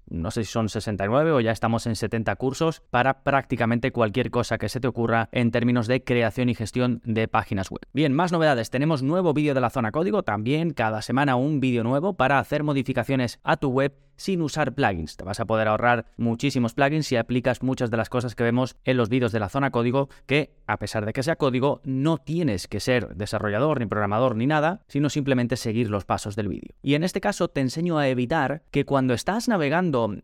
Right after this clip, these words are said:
desde un móvil, habitualmente desde un iPhone y desde el navegador Safari, hay veces en las que le das a un campo de un formulario o le das a un campo de búsqueda y la pantalla te hace como zoom.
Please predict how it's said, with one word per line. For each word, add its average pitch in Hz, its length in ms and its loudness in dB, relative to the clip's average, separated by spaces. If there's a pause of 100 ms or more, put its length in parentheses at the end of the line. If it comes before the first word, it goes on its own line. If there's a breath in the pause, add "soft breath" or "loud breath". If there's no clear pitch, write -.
desde 113 560 0
un 160 180 2
móvil, 147 540 2
habitualmente 143 840 0
desde 120 260 0
un 147 160 0
iPhone 131 360 0
y 117 40 0
desde 113 220 -2
el 113 60 2
navegador 110 440 0
Safari, 139 520 -2 (100)
hay 156 160 0
veces 190 280 -2
en 147 100 0
las 127 140 0
que 110 320 -2 (180)
le 123 220 0
das 151 280 0
a 160 40 2
un 156 160 -2
campo 135 360 0
de 131 60 0
un 143 80 -2
formulario 131 600 0
o 107 120 -2
le 107 80 0
das 123 180 0
a 147 60 -2
un 131 100 0
campo 135 320 -2
de 117 80 2
búsqueda 135 460 -2 (100)
y 147 140 2
la 135 120 4
pantalla 143 320 2
te 180 60 2
hace 147 160 -2
como 135 200 0
zoom. 117 360 -2